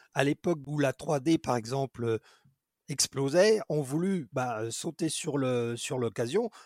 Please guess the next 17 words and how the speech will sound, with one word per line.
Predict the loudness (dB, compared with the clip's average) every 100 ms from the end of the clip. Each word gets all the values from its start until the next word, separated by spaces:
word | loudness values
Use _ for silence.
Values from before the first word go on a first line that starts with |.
| _
de | -4
sortir | 0 0 -2 -4 0 0 -2 -16 _
des | -4 -2
films | -2 -4 -4
qui | -6
avaient | -6
été | -6 -6
tournés | -6 -6 -6
en | -6
deux | -4 -2
D | 0 -2 -2 _ -20 _ -2
et | 0 0
les | -2 -2
transformer | -4 0 0 0 -4 -4 -2 -2
en | -2
trois | -4 0 2
D. | 2 0